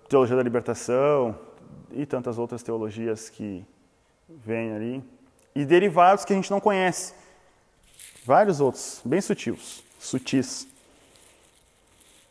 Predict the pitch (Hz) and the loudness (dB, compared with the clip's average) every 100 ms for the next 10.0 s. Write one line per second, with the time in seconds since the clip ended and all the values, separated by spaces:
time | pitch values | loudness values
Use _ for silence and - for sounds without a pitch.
0 | _ _ _ _ - - 175 180 180 - | _ _ _ _ -20 4 6 8 4 6
1 | 196 247 254 240 196 214 160 143 - - | 10 10 10 6 6 6 4 -2 -4 -10
2 | - - _ 135 - 170 156 - - 202 | -12 -16 _ -10 2 4 4 0 4 6
3 | 240 220 220 - - - - - - _ | 6 4 -6 -8 -20 -20 -20 -20 -20 _
4 | _ _ _ 156 147 - 127 131 131 _ | _ _ _ -18 -18 -8 -6 -6 -10 _
5 | 131 131 - _ _ - _ - - - | -12 -10 -14 _ _ -20 _ -10 -8 -2
6 | 190 226 196 - 170 175 180 175 - 214 | 2 2 0 0 2 0 0 -2 -2 -2
7 | 247 - - - _ _ - - 202 233 | -2 -6 -20 -20 _ _ -20 -4 0 0
8 | 233 202 196 226 185 180 185 143 202 240 | 2 6 6 6 0 0 0 2 -2 -2
9 | - - - _ _ _ _ - 160 160 | -8 -14 -20 _ _ _ _ -8 -8 -10